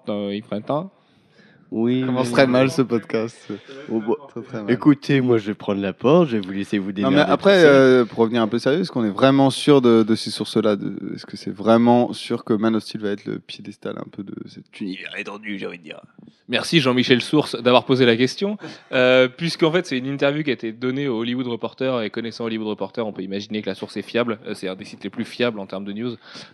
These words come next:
Speaker 1: donc, euh, voilà, c'est, c'est, ils ont eu des infos, ils les ont, ils les ont données et basta, mais en même temps c'est pas illogique, enfin, je veux dire, c'est pas anormal.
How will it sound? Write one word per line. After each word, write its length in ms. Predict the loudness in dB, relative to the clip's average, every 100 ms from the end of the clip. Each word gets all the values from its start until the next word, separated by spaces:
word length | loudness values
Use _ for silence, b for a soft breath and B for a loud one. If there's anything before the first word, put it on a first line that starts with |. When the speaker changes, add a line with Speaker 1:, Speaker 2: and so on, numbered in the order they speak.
| -18
Speaker 1:
donc, 160 | -14 -6
euh, 60 |
voilà, 260 | 0 2 0
c'est, 300 | -2 -10 -10
c'est, 260 | -12 -14
ils 100 | -14 -18
ont 20 |
eu 60 | -16
des 160 | -8
infos, 320 | -6 0 2
ils 80 | 2
les 160 | -2 -4
ont, 580 | -8 -8 -10 -14 -16 -18 -20 -20 -20 -18
ils 120 | -14
les 160 | -12 -10
ont 40 |
données 520 | -8 -6 -4 -4 -6
et 40 | -8
basta, 360 | -12 -4 -4
mais 100 | -2
en 60 | -4
même 80 | 2
temps 100 | 2
c'est 140 | 2
pas 80 | -4
illogique, 420 | 0 -2 -2 -8
enfin, 120 | -8
je 60 | -6
veux 40 |
dire, 80 | -6
c'est 80 | -6
pas 80 | -4
anormal. 460 | -2 0 2 0